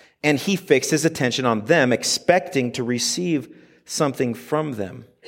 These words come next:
Now, I want to think about this man for a minute. This man has been that way for forty years of his life. All he knows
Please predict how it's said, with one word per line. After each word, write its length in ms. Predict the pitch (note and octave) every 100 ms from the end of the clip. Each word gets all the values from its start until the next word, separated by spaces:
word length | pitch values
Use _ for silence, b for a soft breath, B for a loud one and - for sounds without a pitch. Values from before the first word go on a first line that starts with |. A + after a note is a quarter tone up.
| B B B B B B
Now, 160 | D#3+ F3
I 100 | F3
want 320 | A3+ C#4 F#3+
to 80 | -
think 160 | A3+ G3
about 220 | E3 -
this 160 | D3
man 320 | C#3+ C#3+ C#3+ C#3
for 160 | -
a 40 | A2+
minute. 300 | G#2 F#2+ G2+ _ _ _ _ _ _ _ _ _ _ _ _ _
This 240 | D3+ B3 A3
man 220 | G#3+ G3
has 160 | E3 C3
been 220 | F3+ G#3+
that 180 | F#3 D#3
way 140 | D#3
for 160 | D3 C#3+
forty 300 | - F#3 G3
years 240 | E3+ C#3+
of 80 | C3+
his 180 | C3 G#2+
life. 260 | F2+ F2+
All 280 | - E3 G3+
he 200 | E3+ G#3
knows 680 | F3+ E3 F#3 G#2+ G2 -